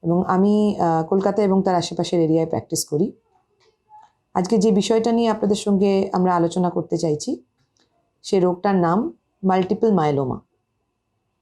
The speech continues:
এই রোগটা হয়তো আপনারা অনেকে এর নাম শুনেছেন বা অনেকে শোনেননি।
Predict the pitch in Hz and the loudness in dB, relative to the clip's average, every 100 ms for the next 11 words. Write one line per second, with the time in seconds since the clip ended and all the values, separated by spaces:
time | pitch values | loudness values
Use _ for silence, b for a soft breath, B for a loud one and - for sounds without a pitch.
0 | _ _ _ _ _ _ _ _ - 254 | _ _ _ _ _ _ _ _ -2 2
1 | 254 247 269 262 254 285 277 - _ - | 2 0 0 0 2 2 0 -4 _ -6
2 | 208 240 240 240 233 226 226 240 220 208 | -4 0 2 2 2 0 2 2 2 2
3 | 208 208 190 190 262 349 - _ - _ | 0 0 0 0 -2 -6 -10 _ -20 _
4 | _ - 277 240 226 233 - 185 170 160 | _ -4 0 0 0 -2 0 2 2 0
5 | 233 | -2